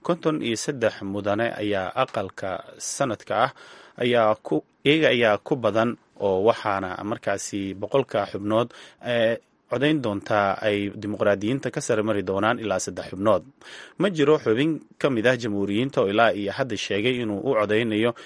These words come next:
in madaxweynaha xafiiska laga eriyo. Xubnaha dimuqraadiyiinta ee kiiskan hogaaminaya ayaa maanta lagu wadaa inay ku soo celiyaan doodooda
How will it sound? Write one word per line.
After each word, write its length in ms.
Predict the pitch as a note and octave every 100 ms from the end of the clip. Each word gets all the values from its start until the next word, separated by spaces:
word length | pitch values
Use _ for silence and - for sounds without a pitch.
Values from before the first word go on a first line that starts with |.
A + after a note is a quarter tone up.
| -
in 140 | D3 E3
madaxweynaha 540 | A2 G2+ G#2+ B2 G2+ G2
xafiiska 320 | - G#2 -
laga 220 | F2+ F#2 F#2
eriyo. 400 | F#2+ G2 F#2+ - - -
Xubnaha 380 | - G2 G#2 F#2+
dimuqraadiyiinta 720 | G2 F2+ F#2+ F#2 G2 A2+ B2
ee 80 | F#2+
kiiskan 400 | - B2+ - A#2
hogaaminaya 600 | A2 G2 G#2 A#2+ A2 A2+
ayaa 180 | G2+ G2
maanta 380 | G2 A2 C3 A2
lagu 220 | G2 A#2+
wadaa 240 | A2+ F#2 F#2
inay 220 | A#2 G2+
ku 140 | - D3
soo 180 | - F#2+
celiyaan 400 | G2 G2 A2+ B2+ - - - C3+
doodooda 460 | D#3 D#3 B2 A2